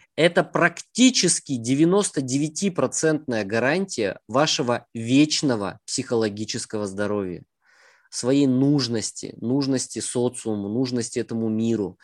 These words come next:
ощущение, что вы не листочек, который оторвался от дерева и который носит ветер.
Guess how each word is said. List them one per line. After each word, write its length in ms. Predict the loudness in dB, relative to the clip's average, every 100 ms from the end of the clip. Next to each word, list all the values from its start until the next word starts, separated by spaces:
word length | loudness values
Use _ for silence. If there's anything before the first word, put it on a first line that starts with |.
| -20 -10
ощущение, 600 | -6 -4 -4 -2 0 0 -2
что 200 | -4 -2
вы 160 | 0
не 380 | 2 0 -2 -4 -14 _ -4
листочек, 580 | -4 0 0 0 -2 -6
который 280 | -4 -4
оторвался 500 | -2 -2 0 -2 -2
от 100 | -4 -2
дерева 280 | -2 0 -2
и 40 |
который 320 | -4 -6 -6 -4
носит 340 | -6 -10 -8
ветер. 340 | -6 -6 -8